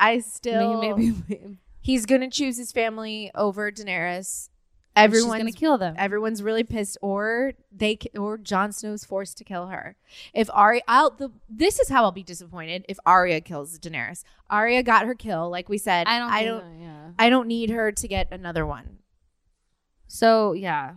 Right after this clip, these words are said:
Speaker 1: I'm over that. But did you, didn't, did you see a meme?
Speaker 2: I think I f-, have a
Speaker 1: Uh,
Speaker 2: feeling Arya is gonna go back to her boyfriend.
Speaker 1: Uh, no.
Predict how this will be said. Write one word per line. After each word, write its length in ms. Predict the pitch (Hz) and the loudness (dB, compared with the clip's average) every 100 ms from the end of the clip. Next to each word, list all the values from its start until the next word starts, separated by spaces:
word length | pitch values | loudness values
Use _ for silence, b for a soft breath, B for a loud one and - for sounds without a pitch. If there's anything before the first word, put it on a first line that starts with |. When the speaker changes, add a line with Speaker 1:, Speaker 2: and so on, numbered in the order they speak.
| 180 175 - 180 | -20 _ -6 0
Speaker 1:
I'm 160 | 185 | 0
over 240 | 156 180 165 | 0 0 0
that. 300 | 117 - _ | -2 -2 _
But 120 | 226 214 | 0 2
did 200 | 277 294 | 2 2
you, 100 | 262 | 0
didn't, 480 | 311 330 370 - | -4 -8 -10 -14
did 160 | 262 254 | -8 -2
you 100 | 311 | -2
see 200 | - 349 | -2 -6
a 40 | |
meme? 520 | 302 277 269 277 277 _ _ _ - | -6 -8 -8 -10 -16 _ _ _ -2
Speaker 2:
I 80 | 247 | 6
think 200 | 415 453 | 6 6
I 120 | 262 311 | 2 0
f-, 80 | |
have 240 | 330 349 349 | 2 0 0
a 60 | |
Speaker 1:
Uh, 20 | 381 | -2
Speaker 2:
feeling 180 | 370 | -2
Arya 300 | 208 214 220 | 2 2 2
is 100 | 214 | -4
gonna 140 | 202 196 | -8 -4
go 100 | 175 | 0
back 220 | 170 165 | 0 -2
to 80 | 170 | -12
her 140 | 165 | -10
boyfriend. 360 | 151 131 - - _ _ _ - | -8 -8 -10 -20 _ _ _ -18
Speaker 1:
Uh, 280 | - 151 - _ _ _ _ _ _ _ _ _ | -8 -8 -8 _ _ _ _ _ _ _ _ _
no. 840 | 190 185 175 147 143 139 160 190 | -12 -6 -4 -4 -4 -8 -8 -10